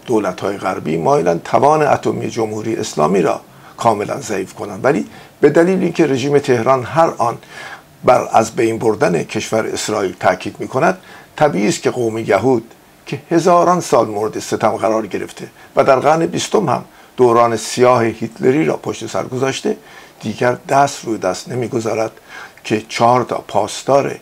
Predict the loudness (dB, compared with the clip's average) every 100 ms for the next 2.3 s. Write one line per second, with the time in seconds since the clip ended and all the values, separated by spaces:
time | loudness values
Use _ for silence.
0 | -18 -20 -16 0 2 2 -4 -2 -2 2
1 | 2 2 2 2 2 0 2 2 2 -2
2 | -2 -2 -4